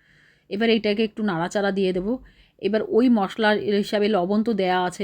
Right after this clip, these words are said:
ওই সবজিটার হিসাবে এতে একটু লবণ দি-, অ্যাড করতে হবে। দেখো আমি অর্ধেকের থেকে অর্ধেক চামচ একটু লবণ দিয়ে দিলাম, আর এর উপরে একটু ধনেপাতা কুচি দিয়ে দেবো, দারুণ একটা ফ্লেভার আসে ডিমের ভিতরে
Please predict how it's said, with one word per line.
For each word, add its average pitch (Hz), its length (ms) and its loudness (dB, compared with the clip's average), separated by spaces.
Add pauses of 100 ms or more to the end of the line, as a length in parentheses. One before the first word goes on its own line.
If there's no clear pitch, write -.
(120)
ওই 214 80 4 (160)
সবজিটার 202 440 -2
হিসাবে 185 280 -2
এতে 190 180 -4
একটু 233 200 -10
লবণ 180 300 0
দি-, - 160 -6
অ্যাড 170 140 -4 (100)
করতে 165 320 -8
হবে। 175 160 -2 (1200)
দেখো 185 260 -4 (100)
আমি 202 100 0 (140)
অর্ধেকের 175 300 -2
থেকে 208 160 0
অর্ধেক 170 220 -6
চামচ 196 240 -4
একটু 190 180 -10
লবণ 165 280 -2
দিয়ে 208 160 0
দিলাম, 202 180 -2 (1040)
আর 180 100 -6 (120)
এর 226 120 4
উপরে 214 260 0
একটু 220 100 -6 (100)
ধনেপাতা 170 420 -4
কুচি 180 240 -12
দিয়ে 165 120 0
দেবো, 180 120 -4
দারুণ 254 240 2
একটা 202 180 -4
ফ্লেভার 156 400 -4
আসে 160 180 -14 (1300)
ডিমের 185 380 -4
ভিতরে 180 220 -2